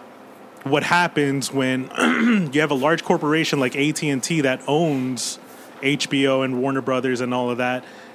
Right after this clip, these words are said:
And they're just like, "Look, fuck it, man. Let's just, just stream it on, on T V." They don't look at, at the fact that, oh, you know, these directors went out of their way to make the cinematic experience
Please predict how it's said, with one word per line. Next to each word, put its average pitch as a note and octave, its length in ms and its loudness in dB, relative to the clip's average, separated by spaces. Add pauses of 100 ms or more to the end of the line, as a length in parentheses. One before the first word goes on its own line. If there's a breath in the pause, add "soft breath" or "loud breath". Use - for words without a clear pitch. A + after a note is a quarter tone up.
And C#3 160 -2
they're E3 140 4
just F3+ 220 -2
like, C#3+ 360 0 (680 loud breath)
"Look, D3 180 2
fuck D#3 220 0
it, C#3 80 2
man. C3+ 180 0
Let's C3 160 0
just, C3+ 160 -4 (140)
just - 160 -4
stream D#3 260 -2
it C#3+ 80 2
on, C3+ 260 -2
on B2+ 200 -2
T D#3 180 -2
V." E3+ 180 2
They D3 160 2
don't D3+ 280 0 (200)
look D3 300 0
at, C3 300 -2 (580 loud breath)
at C#3+ 140 0
the D#3 60 0
fact D3 280 0
that, C#3 220 2
oh, D#3+ 420 4 (160)
you D3 100 0
know, B2+ 120 0
these C#3 200 0
directors D3 420 2
went C3+ 180 -2
out C3+ 120 2
of C#3 80 0
their C3 120 0
way C3+ 200 0
to C3+ 200 -4
make C3 560 -2 (400 loud breath)
the D3 60 -2
cinematic C#3+ 600 0
experience C3+ 880 -2